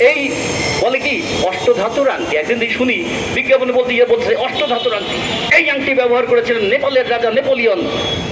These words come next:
মানুষ বলে, "তাই তো, নেপালের রাজা নেপোলিয়ন যদি ব্যবহার করতে পারে, আমি ব্যবহার করলেও বোধহয় আমার মুক্তি হবে।" এমনি করে আমাদের অর্থমন্ত্রীরা একের পর এক বাজেট দেয়,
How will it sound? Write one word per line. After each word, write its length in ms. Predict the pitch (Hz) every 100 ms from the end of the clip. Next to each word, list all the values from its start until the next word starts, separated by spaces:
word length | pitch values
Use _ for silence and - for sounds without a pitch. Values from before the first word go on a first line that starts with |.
| -
মানুষ 260 | 113 143 -
বলে, 140 | 175 151
"তাই 160 | 131 139 143
তো, 140 | 113 104 - -
নেপালের 480 | 220 - 214 254 269
রাজা 220 | 240 247
নেপোলিয়ন 480 | 214 185 202 220 214
যদি 160 | 202
ব্যবহার 280 | 190 180 185
করতে 240 | 180 170
পারে, 160 | 175 170
আমি 260 | 143 147 208
ব্যবহার 340 | 226 214 208
করলেও 260 | 208 208 208
বোধহয় 220 | 190 180
আমার 100 | 170
মুক্তি 240 | 156 -
হবে।" 680 | 117 107 - - - - 196
এমনি 200 | 233 233
করে 160 | 226
আমাদের 220 | 214 220 220
অর্থমন্ত্রীরা 540 | 220 220 208 214 220
একের 180 | 196 202
পর 160 | 214
এক 140 | 202 202
বাজেট 220 | 170 208
দেয়, 260 | 202 254 -